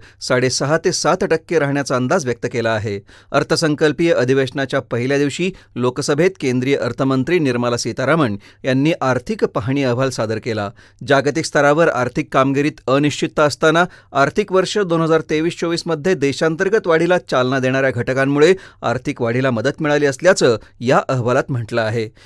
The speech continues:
रिझर्व्ह बँकेनं आर्थिक वर्ष दोन हजार पंचवीस साठी चलन फुगवट्याचा दर साडेचार टक्के आणि आर्थिक वर्ष दोन हजार पंचवीस साठी चलन फुगवट्याचा दर चार पूर्णांक एक दशांश टक्के राहण्याचा अंदाज व्यक्त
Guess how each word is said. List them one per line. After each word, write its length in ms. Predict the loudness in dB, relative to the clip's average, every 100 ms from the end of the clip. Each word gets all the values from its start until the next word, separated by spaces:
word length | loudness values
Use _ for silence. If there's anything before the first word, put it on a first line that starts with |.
| _ -2
रिझर्व्ह 280 | 4 4
बँकेनं 400 | 4 2 2 2
आर्थिक 460 | 2 0 -2 -4 -2
वर्ष 240 | -2 2 2 2 -2 -6
दोन 140 | 0
हजार 180 | 2 2
पंचवीस 460 | 0 -2 -2 -2 0
साठी 280 | 0 0 -2
चलन 320 | -2 -2 -2
फुगवट्याचा 500 | 0 2 2 0 0
दर 260 | 4 4 4 -6
साडेचार 560 | -4 0 0 0 2 2
टक्के 380 | 2 0 2 0 0 -6
आणि 160 | -4 -2
आर्थिक 460 | -4 -6 -8 -6
वर्ष 240 | -4 -2 0
दोन 200 | 0 0
हजार 160 | 0
पंचवीस 480 | -2 -4 -4 -2 -2
साठी 240 | -2 -2 -4 0
चलन 220 | 0 0
फुगवट्याचा 480 | -2 -2 0 0 2
दर 220 | 4 2 -2 -12 0
चार 200 | 2 2
पूर्णांक 480 | 0 0 0 0 -2 -2
एक 240 | -2 -2
दशांश 400 | -2 -2 -2 -2 -2
टक्के 220 | -4 -2
राहण्याचा 440 | -2 0 -2 -2 -4
अंदाज 340 | -2 0 0
व्यक्त 200 | -2 -6